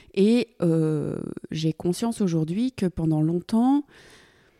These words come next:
j'avais, euh, la croyance, euh, que, bah, les, faire des études et avoir, euh,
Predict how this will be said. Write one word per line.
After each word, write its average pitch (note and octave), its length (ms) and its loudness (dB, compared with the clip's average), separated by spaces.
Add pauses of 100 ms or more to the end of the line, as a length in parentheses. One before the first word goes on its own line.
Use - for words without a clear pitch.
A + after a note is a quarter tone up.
(520)
j'avais, F3 800 2
euh, D#3+ 640 -4
la D#3+ 160 -2
croyance, F#3+ 800 2
euh, D3+ 960 0 (800)
que, F3 540 2
bah, D3+ 140 0
les, - 840 -4
faire - 220 -6
des E3+ 240 2
études F#3+ 580 0
et D#3+ 120 2
avoir, E3+ 640 0
euh, D#3 380 2